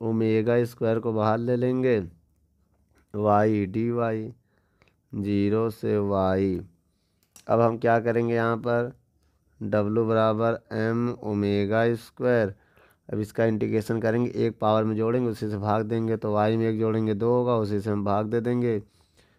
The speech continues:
और लिमिट अप्लाई कर देंगे ज़ीरो से वाई। आपको पता ही कार्य ही ऊर्जा होता है,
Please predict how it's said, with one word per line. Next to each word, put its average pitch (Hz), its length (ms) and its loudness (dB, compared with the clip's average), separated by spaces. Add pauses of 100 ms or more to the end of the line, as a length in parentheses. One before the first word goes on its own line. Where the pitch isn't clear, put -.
(160)
और 104 120 -4
लिमिट 104 380 0
अप्लाई 113 340 0
कर 110 120 0
देंगे 113 260 -2
ज़ीरो 107 380 -2
से 110 180 -6
वाई। 107 340 -2 (1080)
आपको 110 300 2
पता 110 240 -2
ही 117 160 2
कार्य 110 420 2
ही 117 220 -2
ऊर्जा 110 400 -2
होता 113 440 -2
है, 110 180 -6